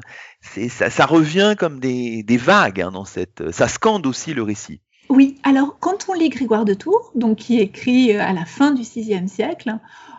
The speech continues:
Speaker 2: euh, bah, on a l'impression qu'effectivement, dans la Gaule du sixième siècle, il y a des démons partout,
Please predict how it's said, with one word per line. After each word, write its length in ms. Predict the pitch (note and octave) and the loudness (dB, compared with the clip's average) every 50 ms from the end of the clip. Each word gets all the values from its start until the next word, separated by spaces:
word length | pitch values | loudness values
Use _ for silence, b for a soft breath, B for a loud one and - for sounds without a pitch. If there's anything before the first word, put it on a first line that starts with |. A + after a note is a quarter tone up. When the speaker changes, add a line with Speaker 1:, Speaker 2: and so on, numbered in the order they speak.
| B _ - | B _ 2
Speaker 2:
euh, 80 | A3+ G#3+ | 2 4
bah, 200 | G3+ A3+ A#3 A#3+ | 4 4 2 4
on 100 | A#3 A3 | 4 2
a 80 | G#3+ G#3+ | 2 2
l'impression 560 | G#3 G3 G3 - - F#3 - - A#3+ C#4 D4 | 2 0 0 -2 -4 -6 -6 -4 -4 -4 -2
qu'effectivement, 560 | - G3+ F#3+ G#3 G3 G3+ - G3 F3+ F#3+ A#3 | -4 -4 -4 -4 -6 -6 -6 -4 -2 -2 -2
dans 140 | A#3 G#3+ F#3+ | -2 0 0
la 160 | F#3+ F#3 F#3+ | 0 0 0
Gaule 200 | F3+ F#3 G3+ A#3 | 2 2 2 2
du 100 | A#3 A3 | 2 0
sixième 340 | G3+ G#3 G#3 F#3 F#3 F3 E3 | -2 -4 -2 -2 -2 -2 -2
siècle, 220 | F3 G3+ G#3+ A3 A3+ | -2 -2 -2 -2 -2
il 40 | |
y 20 | G3+ | -2
a 20 | |
des 140 | F#3 G3 F3+ | 0 0 2
démons 240 | G3 F#3+ G3 G3+ G3+ | 2 2 2 2 0
partout, 340 | A3 G3+ G3 - - F3 | 0 -2 -4 -4 -10 -14